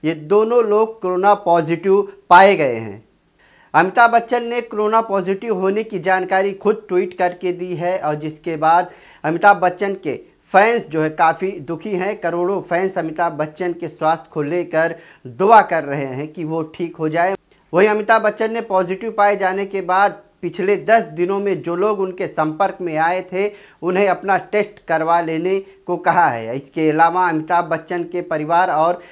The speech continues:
स्टाफ का भी टेस्ट किया गया, जिसमें अभिषेक बच्चन जो है कोरोना पॉजिटिव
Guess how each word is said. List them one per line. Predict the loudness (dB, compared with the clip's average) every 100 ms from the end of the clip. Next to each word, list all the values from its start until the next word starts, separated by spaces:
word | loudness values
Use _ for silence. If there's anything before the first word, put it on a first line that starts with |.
| -14 -6
स्टाफ | -6 -6 0 4 4 2 0
का | 2
भी | 2 -2
टेस्ट | -2 -4 -4 -6
किया | -6 -2 0 0
गया, | 0 0 0
जिसमें | -4 -10 -4 0 0 -2 -10 -20 _ _ _ _ -4
अभिषेक | -2 0 6 6 6
बच्चन | 0 -2 0 0
जो | 0 -2 -2
है | -2
कोरोना | -2 0 2 2
पॉजिटिव | 2 0 0 -2 0 0 -2